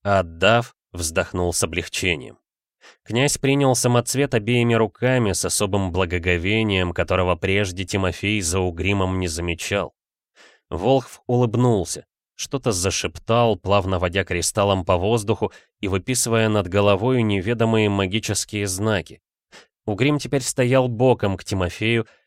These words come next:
и тот мог видеть всё. По мере того, как звучали заклинания,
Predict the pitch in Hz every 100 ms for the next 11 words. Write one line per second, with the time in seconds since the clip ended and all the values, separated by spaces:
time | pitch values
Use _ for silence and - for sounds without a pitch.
0 | _ - 98 117 120 107 101 107 95 85
1 | 80 85 - - - - _ _ _ _
2 | _ - - 87 110 107 110 113 123 107
3 | 87 95 110 110 104 85 90 90 87 87
4 | 117 113 98